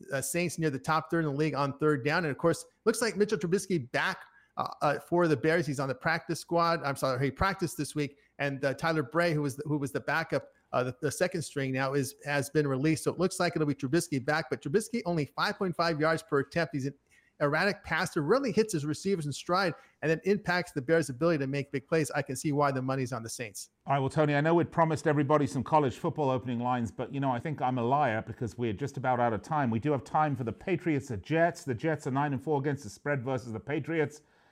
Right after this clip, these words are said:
Speaker 2: And the Patriots, though, favored by ten or more, they're nineteen and one and six and, sixteen and four against the spread. I have, uh, Patriots minus ten on this one.
Speaker 1: Yeah, that, this line opened really big here. Current odds,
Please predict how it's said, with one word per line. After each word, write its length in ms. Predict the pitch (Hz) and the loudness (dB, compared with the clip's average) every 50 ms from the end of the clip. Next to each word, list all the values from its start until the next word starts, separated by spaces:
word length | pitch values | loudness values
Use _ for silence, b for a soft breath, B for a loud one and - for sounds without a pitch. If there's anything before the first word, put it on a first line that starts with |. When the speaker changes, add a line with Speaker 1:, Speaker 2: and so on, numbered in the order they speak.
| b b b | b b b
Speaker 2:
And 280 | - 196 247 285 285 262 | 2 4 4 4 4 4
the 60 | 214 | 2
Patriots, 440 | - 240 285 196 - 233 180 - - | 2 2 2 4 2 2 2 2 0
though, 200 | 175 147 123 - | 0 0 0 0
favored 340 | - 220 233 220 214 175 | 2 2 2 2 2 2
by 140 | 165 180 170 | 0 0 -2
ten 280 | 151 - - 202 214 220 | -2 -4 -4 -4 -2 0
or 80 | 214 | 0
more, 260 | 190 196 208 208 202 180 | 2 2 2 2 2 2
they're 160 | 175 170 165 | 2 0 0
nineteen 640 | 165 165 180 208 240 285 269 - - - 247 262 247 | 0 2 2 2 2 0 -2 -4 -4 -4 0 2 2
and 160 | 233 214 214 | 2 4 4
one 340 | 233 254 233 175 117 90 - b b b b b - | 4 4 4 4 0 -2 -6 b b b b b -8
and 200 | 135 135 127 110 | -6 -4 -4 -6
six 640 | - - - - - 196 156 - - - - - - _ - | -6 -10 -8 -4 -4 -4 -4 -4 -10 -12 -12 -14 -14 _ -10
and, 200 | 127 117 110 95 - - _ _ - - | -8 -6 -6 -8 -10 -14 _ _ -20 -10
sixteen 540 | - 175 151 - - - 185 185 175 160 147 | -8 -8 -8 -8 -8 -8 -6 -4 -4 -4 -4
and 200 | - 127 117 104 | -4 -4 -6 -6
four 480 | - - 165 160 151 131 120 113 107 b b b b b | -6 -6 -4 -2 0 0 0 -2 -4 b b b b b
against 420 | - 127 104 127 120 117 - - - | -10 -6 -4 -2 -2 -2 -4 -8 -12
the 80 | 120 | -12
spread. 380 | 104 - - - 127 117 110 110 | -12 -12 -6 -2 -2 0 0 0
I 100 | 117 120 | 0 0
have, 260 | 123 120 117 107 104 | 2 0 0 0 -2
uh, 200 | 120 113 110 107 104 | 0 0 0 0 -2
Patriots 460 | - - 147 139 - 135 104 - - | -4 -6 -6 -6 -4 -8 -8 -6 -6
minus 360 | 120 117 117 113 101 92 - | -6 -4 -4 -4 -8 -10 -12
ten 300 | - - - - 202 208 | -18 -18 -12 -8 -8 -6
on 140 | 160 101 90 | -6 -6 -8
this 200 | 82 76 - - | -10 -12 -14 -18
one. 160 | - 69 69 - - _ _ _ _ _ _ _ _ _ _ _ _ _ _ - | -20 -20 -20 -20 -20 _ _ _ _ _ _ _ _ _ _ _ _ _ _ 0
Speaker 1:
Yeah, 200 | 147 143 139 131 | 0 2 2 2
that, 240 | 147 165 - - - | 2 2 2 2 2
this 200 | 170 165 - - | 2 2 2 0
line 220 | 180 170 165 147 | 0 0 0 2
opened 300 | 151 165 165 - - 151 | 2 2 0 0 -2 -2
really 200 | 151 160 156 147 | 0 2 2 2
big 280 | 120 127 165 156 151 151 | 2 2 2 2 2 0
here. 160 | - 170 151 143 | 0 0 0 0
Current 380 | - - - 180 185 180 - | -2 -2 -2 0 0 0 0
odds, 400 | - 156 156 160 165 165 151 - | 0 0 0 0 0 -2 -4 -10